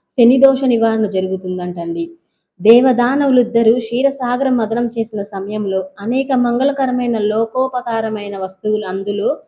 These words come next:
ఉద్భవించాయంట. కల్పవృక్షం, కామధేనువు, ఐరావతం వంటి వాటితో పాటు వనమాలిగా చెప్పబడి ఒక దేవత కూడా ఉద్భవించింది. ఆ దేవత స్వరూపమే సెమి వృక్షం.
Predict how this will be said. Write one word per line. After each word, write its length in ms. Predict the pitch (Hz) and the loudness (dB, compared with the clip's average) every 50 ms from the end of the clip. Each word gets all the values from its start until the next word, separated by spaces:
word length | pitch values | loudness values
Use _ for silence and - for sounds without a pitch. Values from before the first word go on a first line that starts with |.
| _ _ _ _ - | _ _ _ _ -4
ఉద్భవించాయంట. 840 | 262 247 226 269 262 254 233 214 - 208 196 180 175 175 170 165 165 160 - _ _ _ _ _ _ _ _ | -2 0 2 2 2 2 2 0 -2 -4 -6 -6 -6 -6 -8 -8 -10 -12 -16 _ _ _ _ _ _ _ _
కల్పవృక్షం, 680 | 220 196 190 190 269 320 349 330 - - 269 262 277 269 | -6 -4 -2 0 0 0 0 -2 -4 -8 -6 -6 -4 -4
కామధేనువు, 760 | - 220 208 208 214 220 208 208 208 202 202 196 196 202 196 - - | -4 -4 -4 -2 -2 -2 -2 -2 -2 -4 -4 -4 -4 -4 -4 -4 -6
ఐరావతం 640 | 180 185 214 240 277 302 311 302 302 302 294 285 | -6 -4 -4 -2 -2 -2 -4 -4 -4 -4 -4 -4
వంటి 220 | 277 262 233 220 226 | -4 -2 -2 -2 -2
వాటితో 440 | 202 202 196 196 190 196 - 208 | -2 -2 -6 -10 -10 -8 -6 -6
పాటు 420 | 208 208 190 175 170 170 185 185 185 - _ _ 185 | -6 -6 -8 -12 -12 -8 -8 -8 -8 -8 _ _ -12
వనమాలిగా 580 | 196 202 220 247 277 285 285 294 285 285 285 269 | -10 -8 -6 -6 -4 -4 -2 0 2 2 2 2
చెప్పబడి 520 | 269 269 247 226 - 220 214 214 208 208 | 0 -2 -8 -4 -4 -2 -2 -2 -2 -4
ఒక 200 | 202 196 190 196 | -4 -6 -6 -6
దేవత 340 | 180 170 185 190 208 233 240 254 | -6 -4 -4 -2 -2 -4 -6 -6
కూడా 300 | 247 - 233 214 202 226 | -6 -4 -4 -2 -2 -2
ఉద్భవించింది. 760 | 240 233 214 - 202 190 190 185 180 175 - 170 165 165 165 - _ _ _ _ _ _ _ _ _ - | -4 -4 -6 -6 -6 -6 -6 -6 -8 -10 -12 -14 -14 -14 -16 -18 _ _ _ _ _ _ _ _ _ -6
ఆ 140 | 170 175 175 | -6 -6 -6
దేవత 300 | 160 170 165 170 190 - 269 | -6 -6 -6 -6 -4 -4 -4
స్వరూపమే 680 | 285 277 - 254 247 240 254 247 240 233 247 302 381 427 | -6 0 0 2 2 2 2 0 0 0 0 0 -2 -2
సెమి 300 | 427 - 285 247 247 262 | -2 0 2 2 2 2
వృక్షం. 420 | 240 226 214 - - - 175 156 | 0 -2 -4 -6 -10 -12 -12 -12